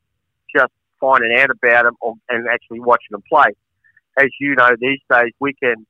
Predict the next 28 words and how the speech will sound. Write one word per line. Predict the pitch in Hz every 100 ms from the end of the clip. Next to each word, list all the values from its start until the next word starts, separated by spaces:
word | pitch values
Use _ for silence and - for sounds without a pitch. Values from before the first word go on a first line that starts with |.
| _ _ _ _ _
get | 131 120
a | -
video | 131 127 120 113
on | 104 110
anybody, | 127 104 104 98 _ _ _ _ _ _ _ -
uh, | 107 107 107 104 - _ _
and | 113 117
there's | 113
an | 120
analysis, | 113 120 123 120 - 127 - _ -
there's | 110 _
statistics, | 113 - 131 - 123 - _ _ _ _
there's | 107 123
analytics, | 120 110 120 120 113 _ _ _ _ _ _ _ _ _ _ _ -
and | 113 113 110 -
I, | 113 - _ - - _
you | 123
know, | 113 113
I, | 113 - _ _ 117
that's | 135 - _ _ _ _
important | 120 110 - 127 123 _ 113
to |
know, | 117 120 117 120
but | 113
it's | -
not | 131 117
everything. | 127 123 - 107 _ _ _ _ _ _ -
Um, | 107 107 110 107 101